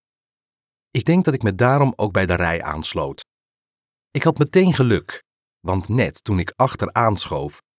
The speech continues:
zei een vrouw, die anders voor mij zou hebben gestaan, op kattige toon tegen een man die bij haar leek te horen: "Goed, ik ga al niet eens meer.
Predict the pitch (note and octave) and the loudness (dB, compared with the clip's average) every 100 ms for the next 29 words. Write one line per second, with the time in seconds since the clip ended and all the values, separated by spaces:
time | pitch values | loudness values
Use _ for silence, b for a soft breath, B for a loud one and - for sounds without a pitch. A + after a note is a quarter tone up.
0 | _ A2 D3+ D3+ G#2+ G2 F2+ F2 B2 _ | _ 0 2 4 2 2 0 -2 -8 _
1 | _ _ D2 F2+ F2+ G2+ D2 - - C3+ | _ _ -10 -8 -4 -4 -4 -8 -6 0
2 | C3+ F#2 D2+ F2+ D2+ E2 D2+ - - D2+ | 2 2 0 -2 -4 -4 -8 -8 -6 -4
3 | D2 A#2 - _ _ B2 - - F3 D#3 | -4 -6 -10 _ _ -8 -4 0 2 2
4 | B2+ - D#3 C3+ B2 A#2 G2+ F#2+ F#2 B2+ | -2 2 2 4 2 0 0 0 2 2
5 | D3+ D#3+ F#2 F#2 G2 F#2 E2+ E2+ E2+ F#2+ | 2 0 -4 -2 0 0 0 -2 -4 -2
6 | E2+ D#2+ E2 A2 _ _ _ _ _ _ | -2 -2 -6 -8 _ _ _ _ _ _
7 | - G#3+ - - _ _ _ C3+ - E3 | -2 0 -2 -16 _ _ _ -8 -2 0
8 | D3 A#2+ A2+ F#2+ F#2 F2+ F#2+ C#2+ - | 2 2 0 -2 -2 -2 -4 -6 -10